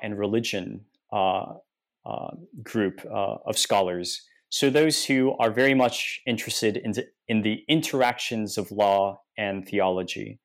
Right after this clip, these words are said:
And, you know, group ontology, I'd say, against, um, you know, the, the statements of,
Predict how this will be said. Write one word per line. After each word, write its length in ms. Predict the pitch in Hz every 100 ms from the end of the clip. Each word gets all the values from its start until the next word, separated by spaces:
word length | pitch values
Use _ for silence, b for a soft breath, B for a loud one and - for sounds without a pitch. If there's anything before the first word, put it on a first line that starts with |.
| b b b b _ _ -
And, 400 | 110 104 104 90 - _ _
you 140 | 123
know, 120 | 117 101
group 300 | - 143 143
ontology, 840 | 120 - 120 120 113 110 104 107 - _ _ _ _ _ _ _ -
I'd 200 | 131 131
say, 360 | 127 143 226 -
against, 500 | 113 123 110 - -
um, 480 | 107 104 101 101 -
you 140 | - 107
know, 160 | 104
the, 520 | 95 110 98 98 69 180 147
the 100 | 107
statements 480 | - 120 117 107 113
of, 280 | 101 98